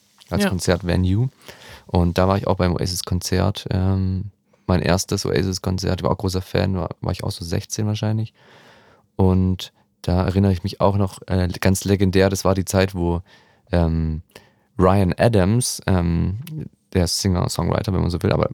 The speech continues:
Speaker 1: Multimusiker mit siebzigtausend Alben, die er produziert, hat nämlich Wonderwall gecovert gehabt kurz vorher.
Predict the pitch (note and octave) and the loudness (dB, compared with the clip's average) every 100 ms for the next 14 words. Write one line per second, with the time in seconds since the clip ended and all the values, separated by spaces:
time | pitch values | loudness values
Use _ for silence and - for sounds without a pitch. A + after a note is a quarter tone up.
0 | - - - - - F#2+ F#2+ G2 G2 F2+ | -6 -10 -8 -6 0 2 2 2 0 2
1 | F#2 D#2+ - - D#2+ D#2+ - E2+ F#2+ F#2 | 0 0 -4 -2 0 0 -2 -2 -2 -2
2 | F#2+ F2 G2 F#2+ - G#2 - - - - | -4 -2 0 0 2 -2 -2 -12 -20 -20
3 | - - F2+ G2 F#2 G2 A2 F2+ E2+ D#2 | -6 -2 2 2 4 4 6 4 2 -2
4 | - E2+ - E2+ - - - - - E2 | -2 -2 -2 -4 -4 -8 -8 -6 -2 0
5 | F#2+ | 0